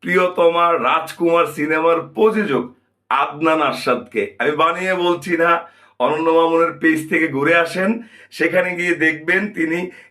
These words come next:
কামাল মোহাম্মদ কিবরিয়া, যিনি এখন অ-, অন্তরাত্মা সিনেমাটা যেই প্রোডাকশন হাউস কিনে নিয়েছে, সেই প্রোডাকশন হাউসের যে যৌথ মালিক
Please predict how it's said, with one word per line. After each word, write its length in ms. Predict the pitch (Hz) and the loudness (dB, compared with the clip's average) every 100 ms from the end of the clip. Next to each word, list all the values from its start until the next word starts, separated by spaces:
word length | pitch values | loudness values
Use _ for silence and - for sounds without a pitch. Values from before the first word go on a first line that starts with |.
| _ | _
কামাল 380 | - 151 180 190 | -4 -2 0 -2
মোহাম্মদ 500 | 180 165 170 180 180 - - | -2 0 0 -2 -4 -8 -6
কিবরিয়া, 600 | 208 185 175 175 123 - 101 | -2 -2 -2 0 0 -2 -10
যিনি 300 | 104 240 285 | -6 -4 -2
এখন 520 | 208 156 147 185 202 - 156 | -2 -4 -4 -4 -4 -6 -2
অ-, 260 | 170 - _ - | -2 -2 _ -6
অন্তরাত্মা 680 | 156 196 208 202 190 - 196 | -2 -2 0 2 2 0 -4
সিনেমাটা 840 | - 165 165 175 175 190 190 - _ _ _ _ | 0 0 2 2 0 0 -2 -4 _ _ _ _
যেই 240 | - 156 175 | -4 0 0
প্রোডাকশন 520 | - 165 165 - 180 | -2 -2 -2 -4 -4
হাউস 260 | 185 185 - | -2 -4 -4
কিনে 220 | 233 247 | 0 0
নিয়েছে, 480 | 220 160 - 95 90 - _ _ _ - | 0 -4 -6 -10 -12 -18 _ _ _ -20
সেই 520 | - - 143 170 196 | -10 -4 0 0 -2
প্রোডাকশন 540 | 156 156 151 - 170 | -2 0 0 0 -2
হাউসের 460 | 170 165 170 175 170 | 0 0 0 -4 -4
যে 140 | 170 | -4
যৌথ 400 | 117 135 156 156 | -2 0 0 0
মালিক 640 | 180 151 139 135 117 - | -4 0 -2 -2 -4 -8